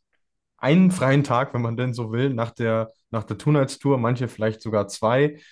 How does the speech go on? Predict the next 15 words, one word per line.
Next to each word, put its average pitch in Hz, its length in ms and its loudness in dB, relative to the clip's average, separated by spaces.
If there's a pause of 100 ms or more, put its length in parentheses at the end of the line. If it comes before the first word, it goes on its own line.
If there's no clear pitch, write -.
(100)
und, 117 380 -4
äh, 110 140 -2
sind 117 220 -2
heute 123 220 0
nach 107 200 0
Villach 135 420 0
aufgebrochen, 110 760 -4
also 107 500 -2
in 98 220 -4
ein 98 380 -6 (100)
drittes 143 280 -2
österreichisches 92 680 -6
Bundesland, 110 520 -4
nämlich 104 260 -4
nach 101 240 -4